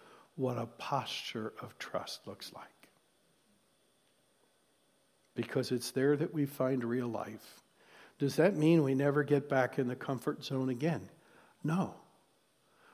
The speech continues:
God has known all along what coaches are now discovering today. And that is, some of the best training you can get is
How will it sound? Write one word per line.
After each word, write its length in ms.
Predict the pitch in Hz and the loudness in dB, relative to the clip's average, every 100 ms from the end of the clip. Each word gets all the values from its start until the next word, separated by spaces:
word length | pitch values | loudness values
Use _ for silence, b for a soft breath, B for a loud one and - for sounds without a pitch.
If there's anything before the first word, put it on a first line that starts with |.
| b | b
God 180 | 160 202 | 6 8
has 220 | 165 127 | 8 6
known 280 | 160 170 175 | 4 6 4
all 320 | - 151 160 | 2 2 4
along 400 | 156 160 160 160 | 4 4 4 2
what 120 | 139 | 0
coaches 440 | - 160 156 143 139 | 2 2 4 0 0
are 80 | |
now 280 | 139 131 143 | 0 2 2
discovering 800 | 151 131 - 135 131 135 127 123 | 0 -2 0 0 2 0 0 -4
today. 540 | - 120 120 104 101 101 - - - 302 B B B B | -4 -4 -4 -6 -10 -18 -20 -20 -20 -20 B B B B
And 200 | - 143 | 0 4
that 180 | 151 170 | 6 6
is, 460 | 143 139 135 - - - _ _ - | 6 4 2 -4 -12 -20 _ _ -12
some 240 | - 175 | 0 4
of 80 | 175 | 4
the 80 | 143 | 4
best 320 | 123 156 - | 2 2 0
training 320 | - 175 156 | 2 4 4
you 140 | 139 143 | 4 0
can 220 | 143 131 | -2 -2
get 200 | 139 147 | 0 0
is 220 | 139 - | -2 -6